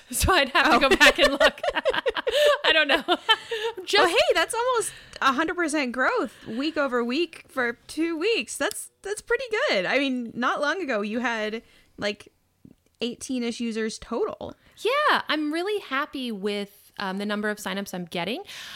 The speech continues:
Speaker 1: I think part of it might be because of the holiday break. I've noticed because my service is free and it's in the Heroku Marketplace, I get a lot of hobbyists. So I'm wondering if people are, like, trying it out 'cause they have downtime.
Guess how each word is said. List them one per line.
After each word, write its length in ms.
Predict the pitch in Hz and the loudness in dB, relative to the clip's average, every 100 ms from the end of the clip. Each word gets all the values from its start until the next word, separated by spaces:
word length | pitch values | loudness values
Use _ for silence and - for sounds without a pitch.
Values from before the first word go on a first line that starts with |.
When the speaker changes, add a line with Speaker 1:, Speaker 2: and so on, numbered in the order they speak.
| - | -4
Speaker 1:
I 160 | 269 285 | -2 -2
think 380 | - 370 403 | -4 -6 -6
part 200 | - 285 | -2 -2
of 100 | 311 | 0
it 120 | 320 233 | -4 -4
might 340 | 240 254 208 | -4 -4 -6
be 160 | 240 233 | -6 -6
because 280 | 233 233 | -6 -4
of 80 | 233 | -4
the 100 | 202 | -2
holiday 360 | 196 220 233 220 | -2 -4 -4 -6
break. 480 | - 175 170 262 - | -6 -4 -2 -4 -6
I've 160 | 208 208 | -6 -4
noticed 680 | 220 220 233 233 - - - _ _ | -2 -2 -2 -4 -8 -14 -18 _ _
because 340 | 196 240 233 240 | -8 -2 -2 -2
my 220 | 233 226 | -2 -4
service 640 | 226 233 226 226 226 - - | -4 -6 -4 -4 -6 -8 -6
is 300 | 208 190 - | -4 -4 -6
free 320 | - 233 240 | -6 -2 0
and 80 | 220 | 0
it's 120 | 196 | -2
in 140 | - 214 | -2 -2
the 80 | |
Heroku 400 | 214 214 202 202 | -2 -2 -2 0
Marketplace, 580 | 196 185 214 269 349 - - - - - | -2 -2 -4 -4 -4 -4 -12 -16 -16 -4
I 60 | 220 | -2
get 160 | 220 | 0
a 60 | 247 | 2
lot 160 | 233 208 | 2 2
of 80 | |
hobbyists. 580 | 190 185 185 262 453 - - | 0 -2 -2 -4 -4 -8 -8
So 160 | - | -2
I'm 100 | 233 | 2
wondering 300 | 220 233 233 | 2 2 0
if 80 | 214 | -2
people 240 | 247 226 214 | -4 -6 -4
are, 100 | 208 | 0
like, 220 | 180 175 | -2 -2
trying 320 | 226 180 175 | -2 0 0
it 80 | 175 | 2
out 440 | 269 269 269 - | 4 4 2 -2
'cause 140 | 233 208 | -6 -4
they 120 | 202 | -2
have 200 | 190 165 | -4 -4
downtime. 640 | 190 190 220 262 254 269 | -2 0 -2 -2 -2 -2